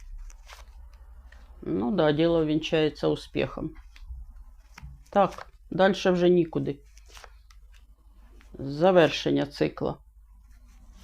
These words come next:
Діло вінчається успіхом. Розногласій багато дуже. Помощь, тиранія,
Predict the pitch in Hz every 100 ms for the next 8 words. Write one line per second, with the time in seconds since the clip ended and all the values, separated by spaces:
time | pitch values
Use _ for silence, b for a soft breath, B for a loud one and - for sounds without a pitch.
0 | - - - - - 147 170 165 156 147
1 | 147 170 156 - 156 156 - 165 175 175
2 | 170 160 - 147 143 143 143 139 147 160
3 | 160 - - - 185 185 B B B B
4 | B B B B B B B - - -
5 | - - - 247 277 262 247 247 - -
6 | - - B B - 226 208 208 208 202
7 | 196 202 190